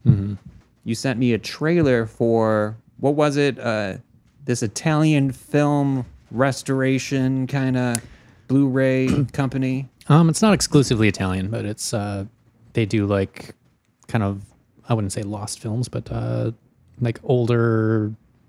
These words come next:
Speaker 1: sort of released on V H S and forgotten, and they, they kinda restore and, uh, bring them up to date to the, the current high definition standards. And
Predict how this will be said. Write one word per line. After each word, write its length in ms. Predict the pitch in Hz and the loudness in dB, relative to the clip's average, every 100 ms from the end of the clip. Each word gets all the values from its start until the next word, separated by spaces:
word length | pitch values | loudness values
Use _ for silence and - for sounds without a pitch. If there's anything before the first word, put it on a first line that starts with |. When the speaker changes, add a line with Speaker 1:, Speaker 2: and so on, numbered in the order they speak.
| _ | _
Speaker 1:
sort 220 | - 98 | -4 -2
of 80 | 98 | 0
released 300 | 110 113 - | 2 2 2
on 120 | 107 | 2
V 120 | 107 | 4
H 200 | 107 101 | 2 2
S 300 | 101 101 - | 0 0 -2
and 140 | 101 95 | -6 -4
forgotten, 640 | 110 107 113 110 107 101 - - - - - | -2 -2 -2 -2 -2 -2 -8 -20 -20 -20 -8
and 160 | 104 98 | -4 -4
they, 260 | 98 98 - | -4 -6 -8
they 100 | 101 | -8
kinda 220 | - 104 | -6 -6
restore 560 | 101 104 - 101 101 101 | -4 -4 -4 -4 -2 -4
and, 280 | 95 98 107 | -6 -8 -8
uh, 260 | 110 113 - _ _ _ _ | -6 -8 -10 _ _ _ _
bring 220 | - 113 | -2 0
them 160 | 110 113 | 0 -2
up 160 | 117 - | -4 -4
to 320 | 117 107 113 - | -2 0 -2 -4
date 380 | 117 123 - - | -4 -4 -6 -8
to 160 | 127 | -6
the, 300 | 117 117 120 - - | -4 -4 -6 -8 -12
the 60 | |
current 360 | - 127 120 120 | -8 -6 -6 -6
high 180 | - 123 | -4 -2
definition 800 | 117 120 123 123 - 123 123 123 - - | -2 -4 -4 -4 -4 -4 -4 -6 -10 -12
standards. 640 | - 123 123 127 127 - | -4 -2 0 0 -2 -6
And 200 | 123 | -10